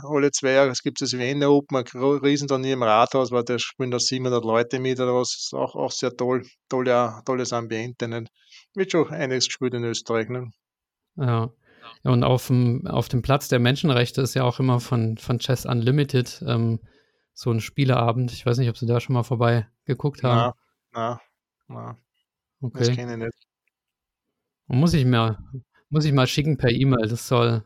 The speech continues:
Speaker 2: soll ein tolles Event sein. Ich hab's leider noch nicht geschafft nach Wien. Oder der Schachladen von Michael Ehn.
Speaker 1: Ja, weiß nicht, ich glaub, der sucht da auch einen Nachfolger, glaub ich, der Michael Ehn, nicht?
Speaker 2: Also ich hab das so, äh,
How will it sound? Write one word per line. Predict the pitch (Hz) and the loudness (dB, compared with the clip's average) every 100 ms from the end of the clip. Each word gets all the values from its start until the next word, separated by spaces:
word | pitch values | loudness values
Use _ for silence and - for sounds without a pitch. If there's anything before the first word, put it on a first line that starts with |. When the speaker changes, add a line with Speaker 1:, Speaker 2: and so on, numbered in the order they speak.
| _ | _
Speaker 2:
soll | - 135 | -6 0
ein | 117 | 0
tolles | 113 127 123 - | 2 2 2 0
Event | 120 120 131 | 2 2 0
sein. | 117 123 | -2 -2
Ich | 117 | -2
hab's | 131 - | -6 0
leider | 123 135 131 | 2 4 4
noch | 127 | 2
nicht | 131 | 0
geschafft | - - 131 - | -2 -2 -2 -2
nach | 131 113 | -4 -2
Wien. | 117 113 - _ _ _ _ _ _ _ _ _ | 0 -2 -4 _ _ _ _ _ _ _ _ _
Oder | 127 131 | 2 4
der | 139 | 4
Schachladen | 131 160 - 156 139 | 2 0 2 4 4
von | 135 139 | 2 4
Michael | 147 139 131 131 | 4 4 4 4
Ehn. | 143 170 139 - _ _ _ _ _ _ - | 4 4 4 -2 _ _ _ _ _ _ 0
Speaker 1:
Ja, | 127 170 | 6 8
weiß | 170 190 | 8 8
nicht, | 190 | 8
ich | 160 | 6
glaub, | 156 - | 4 6
der | 170 160 | 4 6
sucht | 190 160 | 2 4
da | 165 | 6
auch | 180 | 6
einen | 165 143 | 4 6
Nachfolger, | 131 127 - 131 127 | 6 6 4 4 4
glaub | 123 123 | 4 4
ich, | 123 | 4
der | 127 | 0
Michael | 123 127 - 123 120 | -2 -4 0 0 0
Ehn, | 120 120 | -2 -2
nicht? | 135 143 113 - 131 131 131 120 - _ _ _ - | -4 -6 -12 -18 -14 -12 -12 -14 -20 _ _ _ -4
Speaker 2:
Also | 139 131 139 131 | 0 4 4 2
ich | 110 135 - - 120 | 2 0 -2 -8 0
hab | 131 - | 0 2
das | 156 - | 0 2
so, | 151 143 139 139 | 4 6 6 4
äh, | 131 127 127 120 | 4 6 6 4